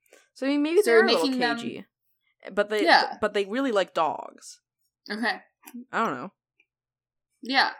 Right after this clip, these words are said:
Speaker 1: Yeah.
Speaker 2: That works.
Speaker 1: Yeah, it's a character
Speaker 2: So
Speaker 1: moment when you come into a town and you're like, "Oh, there's a dog." And then you're like, "Oh, a dog?" And you, like, run up and do the
Speaker 2: Friend.
Speaker 1: dog things. Yeah.
Speaker 2: Sniff each other's assholes.
Speaker 1: Yeah. S-, you know, give 'em a old lick.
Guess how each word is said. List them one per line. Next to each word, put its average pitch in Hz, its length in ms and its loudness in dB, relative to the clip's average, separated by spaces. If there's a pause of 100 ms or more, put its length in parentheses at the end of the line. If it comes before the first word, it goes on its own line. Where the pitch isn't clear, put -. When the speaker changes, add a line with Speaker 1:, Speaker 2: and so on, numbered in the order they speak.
(140)
Speaker 1:
Yeah. 247 240 -6 (180)
Speaker 2:
That 359 160 4
works. - 460 0
Speaker 1:
Yeah, 269 100 0
it's 294 100 -6
a 302 120 -4
character 277 320 2
Speaker 2:
So 254 40 10
Speaker 1:
moment 233 220 8
when 220 80 0
you 220 60 0
come 226 160 -2
into 220 160 -2
a 208 40 -2
town 190 280 -4
and 185 40 -14
you're 175 100 -8
like, 175 200 -6
"Oh, 277 100 -4
there's 196 200 -6
a 190 40 -4
dog." 240 560 0 (280)
And - 60 -18
then 185 40 -8
you're 180 100 -4
like, 180 260 -2
"Oh, 339 180 0
a 170 80 -2
dog?" 311 640 -6 (320)
And 170 120 -12
you, 165 120 -8
like, 160 200 -4
run 165 320 -4
up 156 320 -6
and 147 280 -10 (560)
do 185 100 -10
the - 80 -10
Speaker 2:
Friend. 359 360 2
Speaker 1:
dog 196 60 -16
things. 156 380 -10
Yeah. 190 220 -6 (720)
Speaker 2:
Sniff 196 320 -12
each 190 160 -10
other's 185 220 -12
assholes. 175 580 -6 (180)
Speaker 1:
Yeah. 180 320 -6 (680)
S-, - 240 -20
you 180 120 -12
know, 160 260 -8
give 175 240 -10
'em 165 140 -6
a 160 40 -10
old 160 440 -6
lick. 196 380 -10